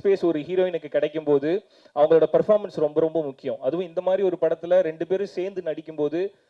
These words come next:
எல்லா சீனுமே கொரியோ பண்ணி பர்ஃபார்ம் பண்ற மாதிரி இருக்கும். சண்டைனா சும்மா நின்னு சண்டை போட்டுடலாம், ஃப்ரேம் வச்சு ஈஸியா எடுத்துடலாம். But நாங்க அப்படி பிளான் பண்ணல, அது எல்லாமே ஒரு கொரியோவா இருக்கணும். அப்படிங்கும்போது அது எல்லாத்துக்குமே கோஆப்ரேட் பண்ணி எல்லாத்தையுமே ரிசீவ் பண்ணி அதை ப்ராப்பரா ஸ்க்ரீன்ல டெலிவரி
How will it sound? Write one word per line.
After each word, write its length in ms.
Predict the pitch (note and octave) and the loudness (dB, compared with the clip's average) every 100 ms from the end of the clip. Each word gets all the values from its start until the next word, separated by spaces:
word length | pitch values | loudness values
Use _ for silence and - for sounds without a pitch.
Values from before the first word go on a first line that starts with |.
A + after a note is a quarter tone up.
| _ C#3 | _ -8
எல்லா 280 | F3 A3+ A3+ | 0 0 0
சீனுமே 280 | A3 G#3+ A3 - | -6 -6 -6 0
கொரியோ 280 | G3 G#3+ A3 | 2 4 0
பண்ணி 260 | F#3+ F#3+ | -2 -8
பர்ஃபார்ம் 360 | F#3 D3 E3 D3 | -8 -4 -4 -4
பண்ற 220 | C#3+ C3+ | -4 -6
மாதிரி 200 | C#3 C#3 | -2 -2
இருக்கும். 240 | A#2+ B2 A#2+ | -4 -8 -4
சண்டைனா 380 | D#3+ G3 G#3 G#3 | -4 -2 -2 -4
சும்மா 260 | - F#3 F#3 | -6 -4 -4
நின்னு 240 | F3 F3+ | -4 -10
சண்டை 220 | D#3+ D#3 D#3+ | -8 -6 -4
போட்டுடலாம், 360 | D#3 D3+ D#3 D3+ | -6 -4 -6 -6
ஃப்ரேம் 180 | D#3 | -10
வச்சு 220 | D3+ C#3+ C#3+ | -10 -12 -16
ஈஸியா 240 | C#3+ C#3 | -12 -12
எடுத்துடலாம். 420 | B2+ B2+ A#2 G#2+ _ _ _ _ | -12 -14 -16 -16 _ _ _ _
But 80 | C#3 | -4
நாங்க 220 | D3 C#3+ | 0 0
அப்படி 180 | C#3 C#3+ | 0 -2
பிளான் 260 | D3 D#3 F3+ | -2 -2 -2
பண்ணல, 180 | D3 B2 | -4 -2
அது 180 | A#2+ B2 | -2 -4
எல்லாமே 500 | C3+ F3+ F#3+ G3 G#3 | -2 -2 -2 -4 -2
ஒரு 180 | E3+ C#3+ | -2 0
கொரியோவா 440 | D3+ E3 F3+ F3+ E3+ | -2 0 0 4 4
இருக்கணும். 340 | D3+ C#3+ D3 | 2 -2 -4
அப்படிங்கும்போது 480 | C3+ C#3 C3+ C3 C#3 | -4 -10 -6 -2 -2
அது 160 | C#3+ C3 | -2 -2
எல்லாத்துக்குமே 420 | D3 D#3 D#3 E3+ | -2 -4 -8 -6
கோஆப்ரேட் 360 | D3+ D3 D3+ - | -4 -4 -6 -10
பண்ணி 340 | C3 C3 D3+ _ _ _ _ _ | -12 -14 -20 _ _ _ _ _
எல்லாத்தையுமே 420 | C3+ E3+ E3+ F#3+ F3 | 0 2 2 -2 -4
ரிசீவ் 320 | D#3+ G#3+ G#3+ | -6 -8 -6
பண்ணி 260 | F3 E3+ F#3 | -6 -6 -4
அதை 160 | C#3 D3+ | -2 0
ப்ராப்பரா 380 | D#3+ G3 G#3 F#3+ - | 0 0 0 -2 -6
ஸ்க்ரீன்ல 320 | F3 G3 D#3+ | -12 -8 -6
டெலிவரி 360 | C#3+ C#3 C#3+ | -4 -4 -6